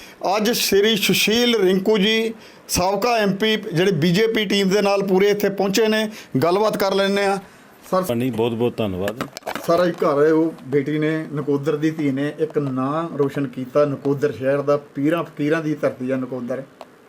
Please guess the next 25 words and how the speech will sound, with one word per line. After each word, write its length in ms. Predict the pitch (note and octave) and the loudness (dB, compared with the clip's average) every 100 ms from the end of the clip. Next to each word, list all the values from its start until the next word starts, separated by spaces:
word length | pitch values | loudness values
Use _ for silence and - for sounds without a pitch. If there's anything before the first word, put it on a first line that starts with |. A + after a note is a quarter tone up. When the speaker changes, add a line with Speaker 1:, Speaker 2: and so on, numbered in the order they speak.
| - | -8
Speaker 2:
ਦੇਖੋ, 480 | G#2+ A2+ A#2+ A2+ A2 - - | -8 -2 2 2 0 -6 -6
ਅ, 80 | G#2 | -4
ਬੜੀ 240 | F#2 A#2 | -2 -2
ਖੁਸ਼ੀ 360 | B2 - G#2+ B2+ | -2 -2 -2 0
ਦੀ 180 | C#3 B2+ | 0 2
ਗੱਲ 200 | A2+ G#2+ | 2 0
ਹੈ 200 | G#2+ G#2 - - - | -2 -6 -20 -18 -10
ਕਿ 80 | |
ਸਾਡੀ 500 | G#2+ A2 G2 A2+ A2 F#2 | -4 -2 0 0 0 -2
ਜਲੰਧਰ 400 | G2+ A2 A2+ A#2+ | -2 -2 0 0
ਦੀ 240 | G#2 A2 | 0 -2
ਬੇਟੀ 440 | F#2 G2 F#2+ A#2+ G#2+ - - - - - - - | 0 -2 0 -2 -2 -8 -20 -20 -20 -20 -18 -6
ਵਰੋਨੀਕਾ 560 | G#2 A#2 B2 A#2+ B2+ | -2 0 0 -2 -2
ਬਸਰਾ, 540 | A#2+ G#2 - A2+ A2 F#2+ - - - - - - | -2 -2 -2 -2 -4 -6 -18 -20 -20 -20 -18 -6
ਜਿਹੜੇ 200 | A2 B2 | -2 -2
ਕਿ 220 | C3 C3 | 0 0
ਹਜੇ 440 | A#2 A#2 C3 B2+ - A#2 | 2 0 0 -2 -6 -6
ਨਾਈਨਥ 560 | G#2+ B2 C#3 C3 - C#3 C3+ | -2 0 -2 -4 0 2 2
ਕਲਾਸ 300 | - B2 A#2+ | 2 0 0
ਦੇ 120 | A2 B2 | -2 -2
ਵਿੱਚ 200 | A2+ - | -2 -4
ਪੜ੍ਹਦੀ 380 | G#2+ G#2+ C3 | -6 0 2
ਹੈ 60 | C3 | 2
ਬੱਚੀ, 400 | A2+ A2 A2+ B2 - - - - - - | 0 -4 -4 -4 -8 -20 -20 -20 -18 -6
ਔਰ 500 | G#2+ G#2+ A2 A2 A2 | -2 0 2 2 0